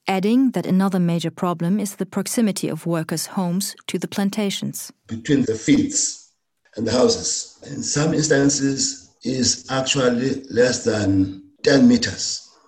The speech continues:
Speaker 2: Um, this is a general situation in many of the farms. In fact, in some of them, it used to be bigger, but the farm owners have begun to cut that space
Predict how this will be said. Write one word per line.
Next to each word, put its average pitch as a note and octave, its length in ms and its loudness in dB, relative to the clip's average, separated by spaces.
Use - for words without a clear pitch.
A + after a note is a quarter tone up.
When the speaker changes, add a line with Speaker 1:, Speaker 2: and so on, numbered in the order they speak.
Speaker 2:
Um, G2+ 920 -2
this - 160 -6
is - 60 -4
a - 20 -6
general D3+ 380 4
situation A2 840 -2
in G2 160 -8
many A#2 140 -2
of G2 80 -4
the F2+ 80 -8
farms. - 600 -8
In D3+ 120 -6
fact, D3+ 500 -2
in C#3 80 -2
some E3+ 260 2
of D3+ 200 4
them, C#3+ 220 6
it C#3+ 200 0
used E3 120 -2
to C#3+ 60 -2
be A#2+ 80 -6
bigger, - 360 0
but A2+ 280 -2
the A2 80 -6
farm D3 340 2
owners C#3 580 2
have A#2 200 0
begun C#3 540 0
to C3 160 -6
cut D3 240 0
that A2+ 120 0
space - 680 -4